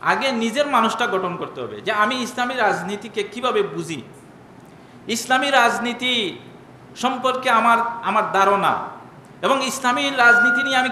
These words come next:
কিবা-, কীরকম ভাবি, এই ভাবনাটা আপনার শুদ্ধ হতে হবে। আপনি বাস্তব ভাবতে হবে, বাস্তব চিন্তা করতে হবে। অবাস্তব চিন্তা করলে কখনো আপনার এই চিন্তায় আপনি সফল হবেন না। আমাদের চিন্তা থাকতে হবে যে আমাদের দেশের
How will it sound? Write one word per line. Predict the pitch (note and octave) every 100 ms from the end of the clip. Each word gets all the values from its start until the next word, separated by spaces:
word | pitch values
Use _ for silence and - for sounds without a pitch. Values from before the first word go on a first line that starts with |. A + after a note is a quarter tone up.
| B3+
কিবা-, | C#4 C#4+ C#4 -
কীরকম | C#4 B3+ B3
ভাবি, | G3+ G#3 A3 A3 B2+ - - - - -
এই | -
ভাবনাটা | A#3 B3 A#3+ C4+ C4+
আপনার | C4 C#4
শুদ্ধ | - C4+ A#3
হতে | B3+ G3 D3
হবে। | A#2+ F#2+ - - - - - - - - - -
আপনি | - G3+ B3
বাস্তব | F#3+ A#3 - - C4+ C4+ C4+ -
ভাবতে | G#3+ - F#3
হবে, | D3+ C3+
বাস্তব | C#3+ - - D4+
চিন্তা | - D#3+ B2+
করতে | C3 A2 -
হবে। | F#2+ A2+ - - - - A#3
অবাস্তব | C4+ C4 D4 -
চিন্তা | C4 B3+ B3+
করলে | B3 A#3+ B3 B3
কখনো | A3+ B3+
আপনার | A3+ G3+ G#3 A3
এই | G#3+ G#3
চিন্তায় | G#3+ G#3 G#3
আপনি | A3
সফল | - G#3 G3
হবেন | C3 G#2+
না। | F2 - - - - - - - - D3
আমাদের | G#3+ B3 C4+
চিন্তা | C4+ C4+ C#4
থাকতে | C4 B3+ C4+
হবে | A#3+ A#3+ A3
যে | G3 G#3
আমাদের | - F#3+ A#3+ C4+ G3
দেশের | G#3+ A3 A3+